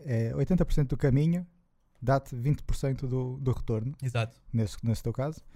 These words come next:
Speaker 1: E depois aqueles vinte por cento do final é que
Speaker 2: Yeah.
Speaker 1: te vão trazer os oitenta por cento do retorno. E que, na
Speaker 2: Pronto.
Speaker 1: verdade, quem for,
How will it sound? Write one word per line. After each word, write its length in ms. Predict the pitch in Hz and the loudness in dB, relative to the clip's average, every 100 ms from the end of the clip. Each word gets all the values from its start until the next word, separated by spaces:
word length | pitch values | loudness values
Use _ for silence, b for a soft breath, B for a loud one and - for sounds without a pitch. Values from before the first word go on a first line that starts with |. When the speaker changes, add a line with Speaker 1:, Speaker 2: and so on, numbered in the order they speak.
| b 165 | b -2
Speaker 1:
E 60 | |
depois 260 | 175 160 139 | 6 8 8
aqueles 260 | 127 147 123 | 6 6 6
vinte 180 | 170 - | 6 4
por 120 | - | 4
cento 240 | 139 123 | 2 2
do 80 | 123 | 2
final 460 | 135 120 123 156 - 135 | 4 4 4 0 -6 -4
é 60 | |
que 60 | 139 | 0
Speaker 2:
Yeah. 120 | 131 | 4
Speaker 1:
te 20 | |
vão 120 | 139 | 4
trazer 300 | 131 127 135 131 | 4 2 0 0
os 80 | |
oitenta 280 | 131 127 127 | 0 0 -2
por 100 | - | 0
cento 160 | 131 120 | 0 0
do 60 | 123 | -4
retorno. 360 | - 117 101 107 | -2 -2 -2 -4
E 60 | |
que, 80 | 127 | 2
na 80 | 123 | 2
Speaker 2:
Pronto. 120 | 127 | 6
Speaker 1:
verdade, 200 | 139 131 | 4 2
quem 160 | - 147 | 2 2
for, 360 | - 143 123 | 4 2 2